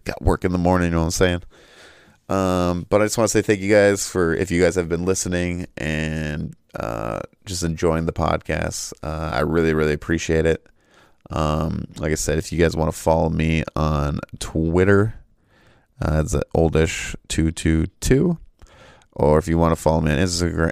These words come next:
Instagram or Twitch or any of that, it's all oldish twenty-two, my YouTube as well.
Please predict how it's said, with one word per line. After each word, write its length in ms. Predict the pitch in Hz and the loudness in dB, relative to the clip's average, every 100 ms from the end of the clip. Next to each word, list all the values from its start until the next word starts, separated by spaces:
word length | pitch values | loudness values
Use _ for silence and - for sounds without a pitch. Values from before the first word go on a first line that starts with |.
| - | 0
Instagram 720 | 113 - 101 101 101 101 95 | 0 2 2 2 4 4 2
or 60 | 82 | 0
Twitch 500 | - 104 98 - - | 2 4 4 0 -2
or 60 | |
any 160 | 85 85 | 0 2
of 140 | 82 | 2
that, 320 | 82 82 82 - | 2 2 2 -2
it's 160 | - 78 | -4 0
all 220 | 80 73 | 0 0
oldish 280 | 73 - - | -2 -4 -4
twenty-two, 500 | - - - 85 82 | -6 -2 2 2 2
my 140 | 85 | 0
YouTube 440 | 80 78 - 80 85 | 0 0 2 0 0
as 160 | - | 0
well. 320 | 95 101 98 | 4 4 4